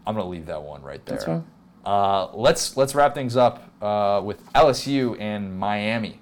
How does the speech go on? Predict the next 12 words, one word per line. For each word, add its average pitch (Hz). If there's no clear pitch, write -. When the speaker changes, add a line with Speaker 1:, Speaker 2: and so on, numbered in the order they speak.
Speaker 1:
The 107
spread 139
on 131
this 131
one 107
is, 98
last 160
I 147
saw, 127
the 101
spread 107
was -